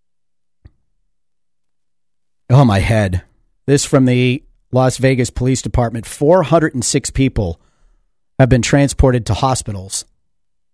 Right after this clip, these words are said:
in wake of the shooting there. Fifty dead. Twenty-two thousand concert goers. Wow, four hundred six people transported.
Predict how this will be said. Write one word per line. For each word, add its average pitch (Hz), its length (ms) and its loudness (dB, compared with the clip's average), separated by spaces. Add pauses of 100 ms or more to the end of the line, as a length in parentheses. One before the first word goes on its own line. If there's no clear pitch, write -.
(300)
in 135 100 -2
wake 127 240 0
of 113 120 0
the 113 80 2
shooting 117 360 4
there. 92 300 0 (500)
Fifty 135 380 0
dead. 98 400 0 (2750)
Twenty-two 170 400 4
thousand 165 380 6
concert 185 420 2
goers. 185 580 4 (2750)
Wow, 104 280 0
four 151 220 2
hundred 131 200 2
six - 240 -4
people 143 280 2
transported. 143 840 2